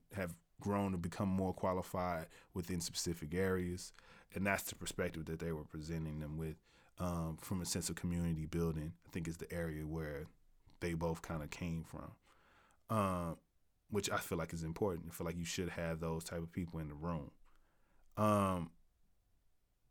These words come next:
but I'ma wrap it up because I've been talking long enough. And, um, ooh, look at me. I think I'm right at thirty, thirty minutes. But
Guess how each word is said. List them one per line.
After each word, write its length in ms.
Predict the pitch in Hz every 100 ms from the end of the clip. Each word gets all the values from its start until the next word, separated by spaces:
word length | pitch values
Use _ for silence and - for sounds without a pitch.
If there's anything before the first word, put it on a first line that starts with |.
| _ -
but 340 | 120 156 117 - - _ _ _ _ _ _ _ - - - _ - - - -
I'ma 200 | 175 147
wrap 220 | 123 107
it 80 | 95
up 200 | 104 - - _ -
because 680 | 107 107 117 104 98 95 - - -
I've 120 | 110
been 100 | 110
talking 420 | - 104 101 98 95 - - - - -
long 720 | 85 85 87 98 95 92 92 -
enough. 600 | 92 90 95 90 90 - - - - 104
And, 280 | 104 92
um, 280 | 95 92 90 -
ooh, 120 | 214
look 300 | 156 180 208
at 60 | 151
me. 240 | 101 85 - -
I 80 | 120
think 180 | 131 107
I'm 140 | 98
right 140 | 120
at 180 | 117 117 - _ -
thirty, 300 | 110 107 - -
thirty 220 | 107 104
minutes. 420 | 104 92 80 - - - - - -
But 420 | 104 151 156 -